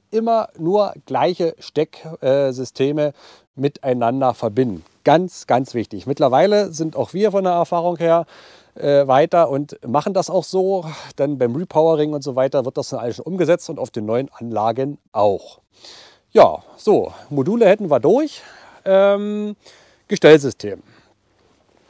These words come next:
Gestellsystem, auch eine ganz, ganz wichtige Sache.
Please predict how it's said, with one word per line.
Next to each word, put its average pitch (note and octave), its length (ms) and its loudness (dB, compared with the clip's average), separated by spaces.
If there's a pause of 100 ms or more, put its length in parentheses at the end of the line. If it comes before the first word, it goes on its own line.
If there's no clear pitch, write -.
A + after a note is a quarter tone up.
(3500)
Gestellsystem, G#3+ 760 2
auch G3 240 4
eine D3+ 140 0
ganz, C#3+ 400 0
ganz D3 460 -2
wichtige C#3 400 -6
Sache. A3 480 0